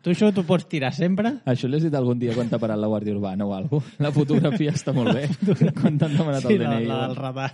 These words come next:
Speaker 1: aquell. Bueno, que ho sàpigues.
Speaker 2: Vale.
Speaker 1: Això, això ho
Speaker 2: La
Speaker 1: pots
Speaker 2: segona
Speaker 1: saber.
Speaker 2: no, no l'he processat. Pots repetir? La fotografia està molt bé i
Speaker 1: Que l'obra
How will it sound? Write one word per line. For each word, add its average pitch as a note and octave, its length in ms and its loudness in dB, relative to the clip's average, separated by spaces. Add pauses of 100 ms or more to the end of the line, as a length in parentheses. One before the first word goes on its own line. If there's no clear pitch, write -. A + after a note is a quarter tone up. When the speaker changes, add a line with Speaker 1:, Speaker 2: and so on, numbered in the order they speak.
(160)
Speaker 1:
aquell. C3+ 500 -12 (1500)
Bueno, B2 320 -4
que A2 80 -12
ho G#2+ 40 -14
sàpigues. G#2+ 500 -14
Speaker 2:
Vale. F#2+ 280 -2
Speaker 1:
Això, - 140 -2
això B2+ 180 -4
ho D#3 40 -2
Speaker 2:
La D3 80 0
Speaker 1:
pots D3 100 0
Speaker 2:
segona D3+ 320 2
Speaker 1:
saber. - 140 -10
Speaker 2:
no, C3+ 180 2
no C3+ 240 0
l'he C#3+ 100 0
processat. A2+ 460 -6 (220)
Pots A2 160 -8
repetir? A2+ 360 -8 (200)
La A2 100 -6
fotografia A2 480 -8
està - 160 -10
molt A2+ 120 -4
bé C#3+ 200 -8
i D#3 220 -6 (840)
Speaker 1:
Que A#2 140 -6
l'obra B2 640 -6